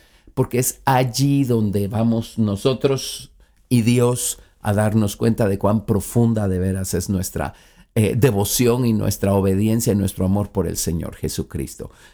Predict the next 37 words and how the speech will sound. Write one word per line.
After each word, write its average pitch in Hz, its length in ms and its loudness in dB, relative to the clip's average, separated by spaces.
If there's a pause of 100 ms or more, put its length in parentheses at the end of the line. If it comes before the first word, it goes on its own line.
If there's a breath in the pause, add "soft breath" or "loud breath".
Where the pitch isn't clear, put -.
(140 soft breath)
Qué 247 100 2
bueno 240 340 2
por 180 140 -2
las 123 200 0
pruebas, 95 360 0
porque 117 240 -2
eso 139 140 4
hace 143 200 0
que 127 100 0
el 113 100 4
metal 139 480 2
se 113 160 4
refine, 98 680 0 (460 loud breath)
que 143 80 6
el 120 40 0
Señor 139 280 2
le 139 160 0
quite 156 260 0
la 107 160 4
escoria 196 600 2
y 127 80 4
lo 113 160 4
sobrante 226 800 0 (260 soft breath)
y 135 120 2
las 117 200 2
impurezas 165 800 0 (280 soft breath)
y 135 140 -2
que 113 220 -2
quede 120 460 0 (300 soft breath)
el 98 260 2
puro 95 340 0
metal. - 540 -10 (640)
Gracias 180 480 2
nuevamente 131 440 2
por - 180 0
esta - 280 -2
pregunta. - 440 -10